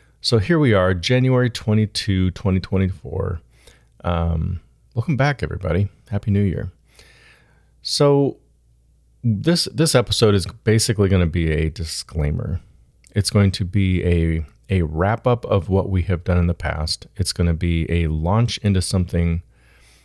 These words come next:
completely new. Although, as you'll see, there will be some, some tie-ins, uh, to the content that we've been producing for the last, what, three years or something like that? Yeah,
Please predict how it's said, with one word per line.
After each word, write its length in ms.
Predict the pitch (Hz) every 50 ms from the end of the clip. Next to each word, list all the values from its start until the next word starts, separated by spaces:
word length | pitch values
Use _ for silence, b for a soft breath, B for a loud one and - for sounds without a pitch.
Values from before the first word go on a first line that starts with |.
| b b _ _ _
completely 680 | - 127 117 - - - - 151 156 147 107 98 92 85
new. 360 | 76 71 71 80 85 87 - - _ _ _ _ _ _ _ _ _ _
Although, 560 | - 127 139 135 135 135 131 131 131 123 110 -
as 260 | - 117 117 104 110 120
you'll 140 | 117 113
see, 260 | 113 - - 85 82 80
there 260 | 80 107 107 107 98
will 220 | 107 107 113 113
be 140 | 101 107 101
some, 460 | - - 98 90 90 90 87 87 85 - _ _ _ _
some 200 | - - - 92 -
tie-ins, 920 | - - - - - 101 101 95 85 73 65 57 53 62 80 95 - - - _ _ _ _ _ _ _ _ _ _ _ _ _ _ - - - -
uh, 280 | 90 85 85 90 98 101 104 - -
to 140 | - 107 92
the 80 | 87
content 460 | - - - 104 101 98 90 95 87
that 80 | 76 -
we've 240 | 76 87 87 80 -
been 160 | 85 85 80
producing 560 | - 82 76 78 78 76 - 80 78 76 78
for 160 | - - -
the 100 | - -
last, 420 | 64 - - - - - - - - _
what, 240 | - 53 50 - - _ _ _ _ _ _
three 280 | - 95 80 82 85 87
years 500 | 87 80 80 80 85 101 113 - - - _ _ _ _ _ - - _ - -
or 80 | -
something 340 | - - 113 104 101 113 101
like 140 | 101 98 -
that? 200 | - 117 113 113 B B B B B B B B B B B B _
Yeah, 180 | 120 107 87